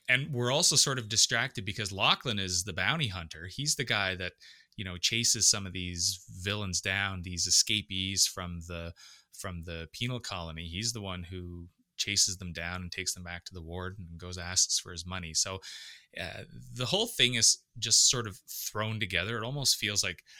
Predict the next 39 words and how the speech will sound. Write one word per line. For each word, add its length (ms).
<clears throat> 460
pardon 160
me, 120
it 80
was 180
written 240
the 80
day 280
of, 320
and 200
who 100
do 80
we 80
have 200
today? 520
And, 180
oh, 120
well, 120
we 80
don't 200
have 140
Farnsworth 640
until 240
Friday, 540
so 300
why 160
don't 100
we 80
do 120
this 220
scene 240
with, 160
with 180
Lachlan? 440
And 120
it 200
just 220
turns 340
into 500